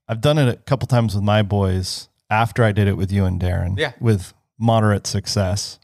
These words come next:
Speaker 1: Um, it, tell people a little bit about that, because I always say that's a good trip, like, to make the sale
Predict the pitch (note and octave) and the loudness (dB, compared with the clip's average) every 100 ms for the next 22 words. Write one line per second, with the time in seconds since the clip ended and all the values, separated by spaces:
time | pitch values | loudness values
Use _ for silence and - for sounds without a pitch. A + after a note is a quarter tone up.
0 | _ - G#2+ G2 F2+ - _ - - _ | _ -2 0 0 -4 -12 _ -18 -18 _
1 | _ _ _ _ _ _ _ _ _ C#3 | _ _ _ _ _ _ _ _ _ -6
2 | B2+ - E3 F#3 G#3+ G3 E3 D3+ C3+ B2 | -4 0 0 2 -2 2 2 2 0 2
3 | A#2 A2 A2+ G#2 G#2 A#2 C3 D#3 D3 D3 | 2 2 0 0 -2 2 2 2 2 2
4 | C3 B2 A#2+ G#2 - A#2 A2+ - A2 G#2 | 2 2 0 -2 0 0 0 0 2 0
5 | - G2+ F#2+ F#2+ - - _ _ _ _ | -2 -2 -2 -2 -8 -20 _ _ _ _
6 | _ _ _ _ B2+ A#2 A2 - G#2+ - | _ _ _ _ 2 4 2 0 -2 0
7 | - A2+ G#2 G2+ G2 F#2+ G2 | 0 2 2 2 2 0 -4